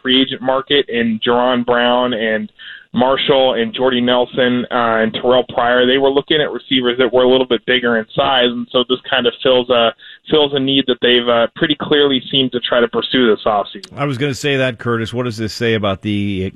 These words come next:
Speaker 2: current, uh, Seahawks roster with the wide receiving core, that they're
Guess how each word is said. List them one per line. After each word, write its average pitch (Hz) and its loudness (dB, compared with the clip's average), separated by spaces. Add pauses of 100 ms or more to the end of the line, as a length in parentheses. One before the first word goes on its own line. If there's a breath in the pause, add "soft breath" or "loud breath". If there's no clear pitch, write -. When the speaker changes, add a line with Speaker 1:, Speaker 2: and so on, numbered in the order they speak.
Speaker 2:
current, 107 -2
uh, 85 -2
Seahawks 104 -2
roster 104 -2
with 90 -6
the 95 -4
wide 104 0
receiving 98 -2
core, 87 -4
that 85 -6
they're 104 0